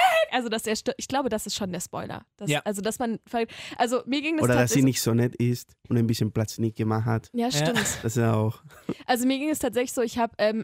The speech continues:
Speaker 1: Harry Potter sehr, sehr spät erst gesehen, tatsächlich letztes Jahr erst alle hintereinander weg.
Speaker 3: Mhm.
Speaker 1: Und, ähm, die Mutter von meinem Freund erzählte mir so nebenbei beim Essen mal, dass, äh, Snape gar nicht der Böse ist.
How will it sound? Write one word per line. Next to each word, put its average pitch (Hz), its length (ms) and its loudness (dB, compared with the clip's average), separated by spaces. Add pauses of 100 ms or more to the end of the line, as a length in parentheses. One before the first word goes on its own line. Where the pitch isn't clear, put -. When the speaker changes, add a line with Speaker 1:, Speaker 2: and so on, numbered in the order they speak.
Speaker 1:
Harry 233 220 0
Potter 254 320 -2
sehr, 226 160 0
sehr 233 140 -2
spät 277 280 -2
erst 196 240 -4
gesehen, 208 300 -2
tatsächlich 233 380 -4
letztes 220 320 -4
Jahr 233 200 2
erst - 280 -6 (100)
alle 226 340 0
hintereinander 214 540 -2
weg. 226 200 -4
Speaker 3:
Mhm. 113 340 0
Speaker 1:
Und, 247 360 0
ähm, 226 320 0
die 233 100 -2
Mutter 262 280 0
von 226 140 -4
meinem 220 180 0
Freund 247 280 -2
erzählte 247 360 -2
mir 233 140 2
so 226 100 2
nebenbei 220 460 0
beim 214 180 -2
Essen 233 320 -4
mal, 220 300 0
dass, 208 340 -2
äh, 208 220 2
Snape 233 340 0
gar 220 140 -2
nicht 214 180 -4
der 202 80 0
Böse 226 300 0
ist. 147 260 -4